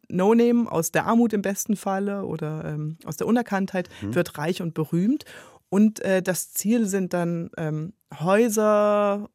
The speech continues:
Speaker 1: Flugreisen, Urlaube
Speaker 2: Mhm.
Speaker 1: an Sandstränden, meistens gekoppelt dann mit Drogen und dem damit einhergehenden Zusammenbruch zur Läuterung und dann ist der Film zu Ende.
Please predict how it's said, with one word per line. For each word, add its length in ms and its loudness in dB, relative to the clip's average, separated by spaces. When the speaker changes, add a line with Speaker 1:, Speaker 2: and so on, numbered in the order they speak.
Speaker 1:
Flugreisen, 1500 -2
Urlaube 720 0
Speaker 2:
Mhm. 100 -8
Speaker 1:
an 220 -4
Sandstränden, 840 -2
meistens 380 -2
gekoppelt 420 -6
dann 140 -2
mit 140 -4
Drogen 380 2
und 220 -4
dem 220 -2
damit 360 -4
einhergehenden 680 -2
Zusammenbruch 680 -2
zur 180 -6
Läuterung 480 -4
und 80 -6
dann 160 -2
ist 100 -8
der 80 -2
Film 220 2
zu 120 -6
Ende. 220 -2